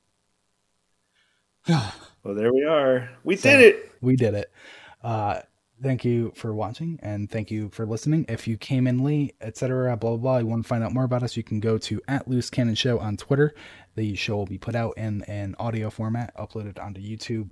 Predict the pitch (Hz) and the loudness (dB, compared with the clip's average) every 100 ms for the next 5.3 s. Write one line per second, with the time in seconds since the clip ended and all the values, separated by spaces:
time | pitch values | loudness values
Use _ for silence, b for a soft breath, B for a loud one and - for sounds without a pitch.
0 | - 95 98 - - 113 110 110 107 92 | -12 -10 -10 -10 -6 -6 -4 -6 -6 -8
1 | 107 101 101 104 135 - _ - 107 110 | -10 -10 -8 -6 -6 -8 _ -10 -6 -6
2 | 98 - 110 107 101 98 - _ _ _ | -6 -8 -6 -4 -6 -8 -12 _ _ _
3 | _ _ _ _ _ _ _ _ _ _ | _ _ _ _ _ _ _ _ _ _
4 | _ _ _ _ _ _ _ _ _ _ | _ _ _ _ _ _ _ _ _ _
5 | _ - | _ -14